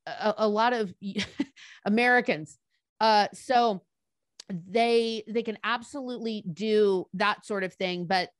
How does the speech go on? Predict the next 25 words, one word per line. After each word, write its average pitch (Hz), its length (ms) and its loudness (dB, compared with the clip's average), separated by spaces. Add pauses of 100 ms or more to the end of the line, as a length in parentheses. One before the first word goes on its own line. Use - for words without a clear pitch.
(120)
you 214 160 -2
know, 196 80 -2
when 196 120 -4
it - 100 -10
comes 269 240 -8
to 269 120 -2
original 202 440 -2
content 196 760 -4 (340)
like 185 200 0
that, 190 320 2
I, 180 600 -2
uh, 165 720 -8
one 190 200 -2
of 175 80 -4
us 175 220 -2
creates 170 440 -8
it 160 140 -6
and 170 120 -8
then 165 100 -6
they 160 120 -8
put 160 200 -12
it 156 120 -8
on 151 160 -8
a, 139 380 -10 (420)
um, 156 640 -18